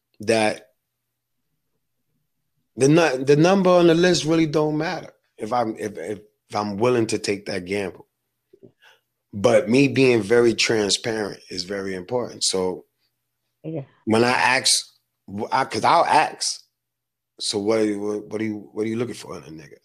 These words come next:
Speaker 1: Like, "That's it. What are you, what, what's your ideal man?" Like, I'll ask those questions. That's a date question. "What's your ideal man?" Because when you tell me that shit, if that shit got too many of them <laughs> shits that I gotta negotiate,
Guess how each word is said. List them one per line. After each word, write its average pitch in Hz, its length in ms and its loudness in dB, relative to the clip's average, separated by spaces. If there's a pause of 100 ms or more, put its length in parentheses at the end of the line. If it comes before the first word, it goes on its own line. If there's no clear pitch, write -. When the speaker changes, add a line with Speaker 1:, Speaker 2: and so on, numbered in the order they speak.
(140)
Speaker 1:
Like, 64 260 -20
"That's - 220 -8
it. - 180 -10
What 104 140 -4
are 110 40 -2
you, 98 180 -6 (480)
what, 110 240 2
what's 110 280 0
your 110 120 4
ideal 95 360 0
man?" 87 220 -10 (380)
Like, - 300 -20
I'll 143 260 4
ask 143 280 2
those 98 200 -6
questions. - 360 -8
That's 113 220 -4
a 101 40 -2
date 107 300 -4
question. - 440 -14 (880)
"What's 101 180 0
your 110 100 0
ideal 92 400 -4
man?" 85 200 -12 (880)
Because 117 380 2
when 123 160 6
you 143 100 6
tell 143 280 2
me 151 120 6
that 143 180 6
shit, 170 360 -2 (520)
if 113 120 -14
that 185 180 4
shit 202 340 4
got 170 240 2
too 180 180 0
many 185 260 2
of 180 80 0
them 165 100 4
<laughs> - 100 0
shits 180 280 0
that 151 120 0
I 156 100 0
gotta 143 380 -2 (540)
negotiate, 180 800 2